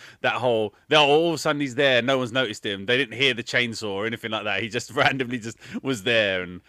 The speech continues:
I know the chainsaw had a muffler on it, I guess, or a silencer, uh, and then just chops the head off, and it's just, and it's,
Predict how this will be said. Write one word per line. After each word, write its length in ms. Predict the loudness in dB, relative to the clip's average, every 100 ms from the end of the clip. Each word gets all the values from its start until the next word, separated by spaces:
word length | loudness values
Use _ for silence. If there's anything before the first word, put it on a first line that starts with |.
| _ -8
I 60 | -4
know 120 | -4
the 60 |
chainsaw 220 | 0 0 2
had 100 | 0
a 40 |
muffler 440 | 0 -2 -2 -4
on 80 | -4
it, 60 | -6
I 80 | -4
guess, 240 | -6 -6
or 60 | -8
a 40 |
silencer, 580 | -2 0 0 -4 -12 -14 -14 -18 -6
uh, 340 | -2 0 -2 -2
and 160 | -2
then 200 | 0 -2
just 200 | -6 -8
chops 220 | -8 -8 -6
the 80 |
head 160 | -4 -4
off, 140 | -4 -10
and 80 |
it's 100 | -8
just, 220 | -8 -8 -14 _ -20 _ _
and 120 | -2
it's, 160 | -2